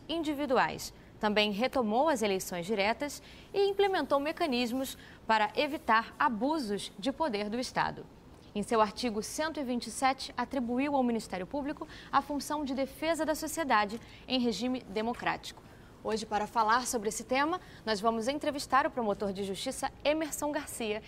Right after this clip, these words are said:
ele que é consultor jurídico do M P R J.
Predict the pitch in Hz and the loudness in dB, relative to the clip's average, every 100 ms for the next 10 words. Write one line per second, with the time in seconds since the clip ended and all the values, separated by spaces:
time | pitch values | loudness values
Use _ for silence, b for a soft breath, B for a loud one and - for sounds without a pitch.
0 | B B 214 233 233 220 294 330 - 196 | B B -2 -2 2 2 2 -4 -6 -2
1 | 202 196 214 214 202 214 240 - B B | 0 0 0 -2 -2 -4 -8 -12 B B
2 | 220 - 285 330 294 233 220 208 180 165 | -6 0 0 0 2 2 2 2 2 0
3 | - | -4